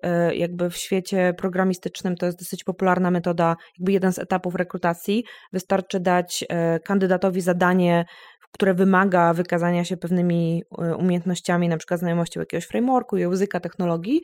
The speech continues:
em, dać mu na to trochę czasu. Em,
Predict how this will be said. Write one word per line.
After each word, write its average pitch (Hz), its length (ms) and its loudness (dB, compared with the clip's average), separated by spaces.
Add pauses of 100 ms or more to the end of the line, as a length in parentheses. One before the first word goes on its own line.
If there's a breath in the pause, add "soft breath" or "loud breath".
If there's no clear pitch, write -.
(520 loud breath)
em, 180 420 2
dać 208 240 0
mu 226 60 2
na 208 120 2
to 196 80 -6
trochę 190 240 -4
czasu. 240 500 -2 (560 loud breath)
Em, 196 680 4